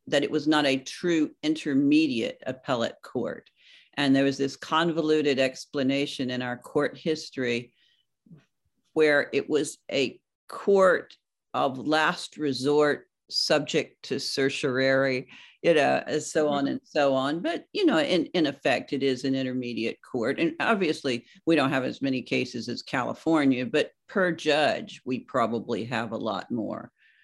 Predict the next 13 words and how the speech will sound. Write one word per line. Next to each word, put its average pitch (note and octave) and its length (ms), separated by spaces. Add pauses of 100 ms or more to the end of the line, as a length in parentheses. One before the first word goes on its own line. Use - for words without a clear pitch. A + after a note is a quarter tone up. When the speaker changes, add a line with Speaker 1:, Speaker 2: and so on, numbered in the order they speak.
(260)
Speaker 1:
I C#3 80
mean, C3+ 160
I C3+ 60 (120)
think C#3 200
they C3 160
have, B2 340 (480)
you C#3 80
know, B2+ 400
a - 100
thousand C#3 600
judges B2 520
or A#2 240
some C3+ 320